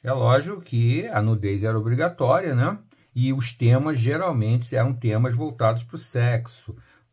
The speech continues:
Logicamente, com a ideologia dos anos sessenta,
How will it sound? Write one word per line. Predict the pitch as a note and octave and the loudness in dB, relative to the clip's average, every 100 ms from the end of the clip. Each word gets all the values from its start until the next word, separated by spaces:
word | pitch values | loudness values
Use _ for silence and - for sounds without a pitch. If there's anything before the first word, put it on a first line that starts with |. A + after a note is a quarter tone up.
| - | -8
Logicamente, | F2 F#2 F#2+ G2+ A#2+ C3+ B2 A#2 B2 B2 - - | -2 0 0 -4 -2 0 2 4 2 0 -12 -10
com | - A#2 A#2 C#3 - D#2+ - | 0 4 4 4 -2 -14 -4
a | A2+ | 2
ideologia | A2+ A2 G2+ G2+ F#2 E2 E2+ F#2+ A#2 D3 F#3 - _ _ | 2 2 0 -4 -6 -8 -10 -4 -2 -2 -4 -8 _ _
dos | A#2 A#2 F2+ | 0 0 0
anos | F2+ F#2 A#2 A#2 | -4 -2 -2 -2
sessenta, | - - - A2 G#2 A#2+ B2+ A2+ - E2+ | -6 -10 -10 -6 0 0 2 0 -2 -12